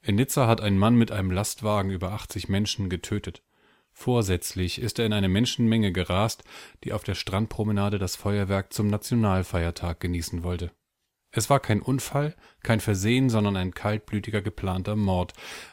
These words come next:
Ein brutaler Anschlag auf das Leben der Menschen in Nizza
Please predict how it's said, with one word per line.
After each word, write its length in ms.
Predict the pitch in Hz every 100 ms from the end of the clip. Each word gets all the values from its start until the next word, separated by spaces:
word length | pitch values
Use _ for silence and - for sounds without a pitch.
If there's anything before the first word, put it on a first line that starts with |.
| _
Ein 160 | 104 104
brutaler 640 | 101 113 - 127 123 92
Anschlag 500 | 113 - 98 87 85
auf 140 | 95
das 200 | - 98
Leben 280 | 101 117 117
der 100 | 98
Menschen 380 | 90 98 - 117
in 100 | 120
Nizza 480 | 117 - 90 87